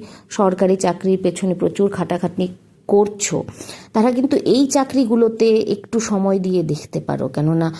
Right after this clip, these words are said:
অপেক্ষাকৃত কিন্তু সুযোগটা অনেক, আহ, বেশি থাকে, যেহেতু পোস্ট অনেক বেশি। আর এই পোস্টগুলোতে এমন সময় খবরগুলো বের হয়, অনেকে জানেই না যে অ্যাপ্লিকেশন হচ্ছে বা অ্যাপ্লাই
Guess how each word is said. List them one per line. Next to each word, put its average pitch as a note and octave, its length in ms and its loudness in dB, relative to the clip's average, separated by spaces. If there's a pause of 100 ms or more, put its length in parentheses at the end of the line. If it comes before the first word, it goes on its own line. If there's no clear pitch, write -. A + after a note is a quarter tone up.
(300)
অপেক্ষাকৃত F#3+ 720 0
কিন্তু E3 560 0 (1200)
সুযোগটা F3+ 560 -2
অনেক, D#3+ 460 2
আহ, D3+ 180 2
বেশি D#3+ 340 0
থাকে, - 280 -4 (140)
যেহেতু E3 380 0 (400)
পোস্ট G3+ 500 0 (200)
অনেক D#3+ 360 2
বেশি। E3 420 0 (320)
আর F3 120 2
এই F3+ 140 4
পোস্টগুলোতে F3+ 920 0 (280)
এমন F#3+ 300 2
সময় G#3 340 2
খবরগুলো F3 600 2
বের E3+ 240 2
হয়, D#3+ 200 0
অনেকে F3 440 0
জানেই F3 400 4
না A#3 160 4
যে G3 220 2 (320)
অ্যাপ্লিকেশন F3 800 0
হচ্ছে D#3+ 480 0
বা D#3+ 100 4
অ্যাপ্লাই D#3 460 2